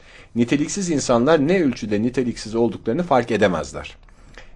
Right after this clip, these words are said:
Niteliksiz insanlar niteliklerini abartma eğilimindedir. Niteliksiz insanlar gerçekten nitelikli insanların niteliklerini görüp anlama-,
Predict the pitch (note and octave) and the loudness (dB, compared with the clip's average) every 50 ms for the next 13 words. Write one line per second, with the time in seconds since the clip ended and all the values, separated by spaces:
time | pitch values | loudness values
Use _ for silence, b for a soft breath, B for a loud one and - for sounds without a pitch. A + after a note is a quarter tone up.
0 | B B G2+ G2+ F#2+ A2+ G#2+ A#2 A#2 - - F#3 F#3 F3 E3 E3+ D#3+ D#3 E3 F3+ | B B -8 -6 -4 0 0 0 -2 -2 -4 -2 0 0 0 0 0 2 4 4
1 | F3 D3 A#2+ - - A#2+ A#2+ A#2 - - B2 C3+ F3 F3 - G#2 F#2+ G#2 G2+ - | 4 4 2 0 0 -2 -2 -2 -2 0 0 2 2 0 0 2 4 4 2 2
2 | - D#3+ D3+ D3 C3+ C#3 C#3 C3+ C#3 C#3 C#3 C3+ F3+ F3 F3 - A#2 G#2 - G#2+ | 0 0 0 0 0 0 0 0 0 -2 -2 -2 -2 -4 -4 -6 -10 -4 -4 -4
3 | G#2+ G#2+ - - B2+ C3 C3 B2+ - C3 B2 B2+ C#3 C3+ A2+ A#2 B2 C#3 C#3 - | -4 -4 -6 -6 -4 -4 -4 -2 -2 -2 0 0 0 0 2 2 2 0 0 -2
4 | B2 G2+ - A#2 B2 C3 A#2+ G#2 F#2 A2 G#2 G#2+ G#2 G#2 C#3+ D3 C3 A2+ - A2 | -6 -4 -2 -2 -2 0 -2 -2 -2 -2 -2 -2 -4 -4 -4 -2 -2 -2 -2 -2
5 | G#2 G2 G2 G2 A#2+ D3+ D#3+ B B B B B - A2 G#2 - A2 G#2 G#2+ F#2+ | -2 0 0 0 -2 -2 -4 B B B B B -6 -6 -2 -2 -2 -2 -2 -6
6 | - - G#2+ G#2 A#2 C#3+ C3+ G#2+ G#2 G#2+ C3+ C#3+ C#3+ - - G#2 G#2 G2+ G2+ G2+ | -4 -2 -2 0 0 0 0 0 -2 0 -2 -2 -4 -6 -2 -2 -2 0 0 -2
7 | G2 G2 G2 F#2+ F#2+ | -2 -2 -2 -4 -4